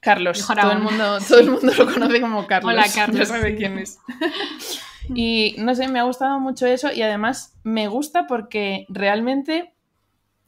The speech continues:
Speaker 1: por mucho que, bueno, precisamente en el libro,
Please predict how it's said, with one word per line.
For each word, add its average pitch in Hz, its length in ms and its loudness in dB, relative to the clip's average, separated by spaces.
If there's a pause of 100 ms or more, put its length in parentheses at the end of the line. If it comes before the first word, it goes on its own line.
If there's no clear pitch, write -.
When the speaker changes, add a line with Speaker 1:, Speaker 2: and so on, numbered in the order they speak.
(180)
Speaker 1:
por 220 160 -4
mucho 214 320 -2
que, 233 260 2
bueno, 208 280 -2 (120)
precisamente 220 540 -2
en 226 80 0
el 214 120 -2
libro, 233 380 0